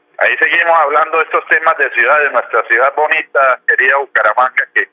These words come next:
la venta-, la verdad, lamentablemente, pues, ha empezado a decaer muy fuertemente en temas que antes para nosotros éramos orgullosos de, de varios temas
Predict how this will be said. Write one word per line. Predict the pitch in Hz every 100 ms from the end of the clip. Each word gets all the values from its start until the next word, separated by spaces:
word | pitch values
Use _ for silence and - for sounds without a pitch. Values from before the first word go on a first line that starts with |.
| _ _ _ _ _ _ _ _
la | 110 110 113
venta-, | 110 107 - 123 123 110
la | 113
verdad, | 107 - 127
lamentablemente, | 131 135 117 104 127 127 135 139 147 160 127 - 123 120 -
pues, | 101 - - - _ _ - - _ -
ha | 110
empezado | - 123 135 135 127
a |
decaer | 113 - 104 110 117
muy | 127 127
fuertemente | 135 123 127 120 120 - 117
en | -
temas | 127 123 120 -
que | 120
antes | 113 139 - 139
para | - 117 104
nosotros | 101 120 - 127 123 - - _ -
éramos | 120 123 117 117
orgullosos | 110 104 - 175 143 120 -
de, | 101 -
de | 104
varios | 107 120 120 -
temas | 117 113